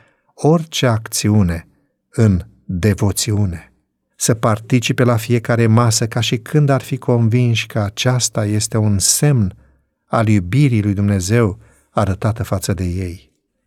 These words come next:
Îndeplinirea unei datorii este începutul următoareia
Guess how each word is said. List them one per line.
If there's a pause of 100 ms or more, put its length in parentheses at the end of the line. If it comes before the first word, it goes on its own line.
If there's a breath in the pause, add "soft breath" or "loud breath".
(240)
Îndeplinirea
unei
datorii
este
începutul
următoareia